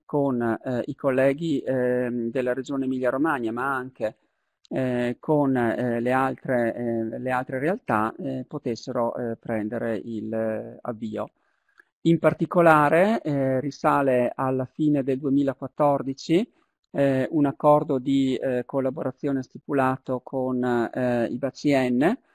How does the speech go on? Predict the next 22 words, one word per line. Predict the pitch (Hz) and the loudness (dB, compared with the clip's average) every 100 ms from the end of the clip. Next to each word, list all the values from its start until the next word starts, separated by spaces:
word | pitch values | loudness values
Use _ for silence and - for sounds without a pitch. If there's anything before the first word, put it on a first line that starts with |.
| _ _ _ - | _ _ _ 0
eh, | 139 131 | 2 4
in | 165 | 4
virtù | 156 160 - | 4 2 0
del | 156 180 | 0 0
quale, | - 156 131 127 151 196 - | 4 6 8 8 8 6 4
eh, | |
abbiamo, | 143 127 147 143 139 131 127 120 | 2 2 4 2 2 0 0 -2
eh, | 139 123 - | -2 -2 0
iniziato, | 147 147 - 143 123 - 156 220 - _ _ _ | 0 0 2 4 2 2 2 2 -2 _ _ _
eh, | 170 143 - | 2 2 4
a, | 156 147 131 - | 4 4 4 0
ehm, | 123 123 123 120 120 110 | 0 0 0 0 -2 -4
conferire | - 156 - 156 156 143 123 120 | -2 -2 0 0 2 2 2 2
in | 147 139 | 2 2
conservazione, | 123 139 131 143 151 180 - 127 117 123 131 - | 0 -6 -6 -6 -4 -4 -2 -2 0 -2 -2 -2
eh, | 131 - | -6 -2
i | 147 | -2
nostri | 131 127 131 | -2 -4 -10
documenti | 120 - 127 117 113 123 - 120 110 110 | -10 -6 -4 -2 -2 -6 -8 -6 -6 -8
digitali. | 123 117 - 123 107 107 | -8 -10 -6 -2 0 0
Questo | 117 175 - | -4 -6 -6
accordo | 185 - 143 - 127 247 | -4 2 2 2 0 0